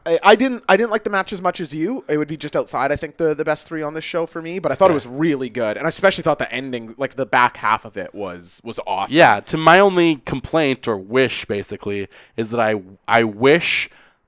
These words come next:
Speaker 2: it had gone maybe two minutes longer.
Speaker 1: I,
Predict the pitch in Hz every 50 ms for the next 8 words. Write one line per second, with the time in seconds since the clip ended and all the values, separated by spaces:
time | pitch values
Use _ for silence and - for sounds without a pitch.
0 | _ _ 120 113 101 117 107 95 - 113 110 107 107 104 101 104 101 104 120 123
1 | 120 117 120 - - - 135 123 113 113 110 104 - - - 90 87 92 92 92
2 | 92 92 - - _ -